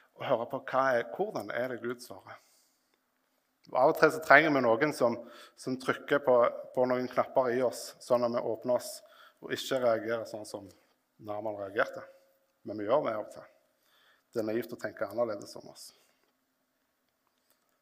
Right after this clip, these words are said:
Så kan vi ikke kjøpe. Vi kan ikke prøve, vi kan ikke rådslå med Gud. Vi har ingenting som han trenger. Vi har masse, vi kan,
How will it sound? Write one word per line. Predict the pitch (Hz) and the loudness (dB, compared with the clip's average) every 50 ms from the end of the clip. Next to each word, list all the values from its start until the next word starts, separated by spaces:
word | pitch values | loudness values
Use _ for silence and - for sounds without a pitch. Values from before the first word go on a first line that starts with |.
| _ _ _ - _ _ _ _ _ _ _ _ _ _ _ _ _ _ _ _ _ _ _ _ _ _ _ _ _ _ _ _ _ _ _ _ _ _ _ _ _ _ _ _ _ _ _ - | _ _ _ -20 _ _ _ _ _ _ _ _ _ _ _ _ _ _ _ _ _ _ _ _ _ _ _ _ _ _ _ _ _ _ _ _ _ _ _ _ _ _ _ _ _ _ _ -6
Så | - 123 - | -4 0 2
kan | - 123 127 | 2 2 2
vi | 131 123 | 0 -4
ikke | 120 113 - - | -8 -8 -8 -8
kjøpe. | 107 - - - 107 | -8 -8 -10 -10 -8
Vi | 117 117 | 0 4
kan | - 123 120 | 6 6 6
ikke | - 127 - | 4 0 -2
prøve, | - 127 117 120 - | 0 0 0 0 2
vi | 131 131 | 4 6
kan | 123 | 6
ikke | 117 - 131 127 135 | 6 6 2 0 0
rådslå | 135 113 101 95 - - - - 120 117 113 | 0 0 0 0 -2 -6 0 2 2 2 2
med | 104 101 | 0 -2
Gud. | 110 120 120 120 - - - _ _ _ _ _ _ _ _ _ _ _ _ _ _ _ _ _ _ _ _ _ _ _ _ _ _ _ _ _ _ _ _ _ _ | -2 -2 -2 -2 -6 -14 -20 _ _ _ _ _ _ _ _ _ _ _ _ _ _ _ _ _ _ _ _ _ _ _ _ _ _ _ _ _ _ _ _ _ _
Vi | 110 98 | -6 -2
har | 110 117 120 123 - - - - - - - _ _ - | 0 2 2 2 0 -4 -10 -16 -18 -20 -20 _ _ -8
ingenting | 117 117 123 - 151 147 - | -6 -6 -6 -6 -8 -8 -10
som | - 117 - | -10 -10 -10
han | 104 98 - | -10 -10 -10
trenger. | - - 107 113 139 131 123 - - - - _ _ _ _ _ _ _ _ _ _ _ _ _ _ _ _ _ _ _ _ _ _ _ _ _ _ _ _ | -10 -8 -6 -6 -6 -6 -10 -12 -12 -18 -20 _ _ _ _ _ _ _ _ _ _ _ _ _ _ _ _ _ _ _ _ _ _ _ _ _ _ _ _
Vi | - 123 | 0 2
har | 117 117 110 | 4 4 4
masse, | 110 - - - | 0 -6 -6 -2
vi | 120 127 123 - | -2 -2 0 0
kan, | 135 117 | -4 -4